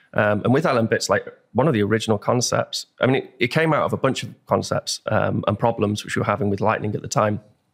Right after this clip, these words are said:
um, and Bit-, paying in Bitcoin on Lightning. And, uh,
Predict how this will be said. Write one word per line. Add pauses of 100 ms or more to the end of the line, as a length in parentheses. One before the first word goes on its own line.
(440)
um,
and
Bit-,
paying
in
Bitcoin
on
Lightning. (960)
And,
uh,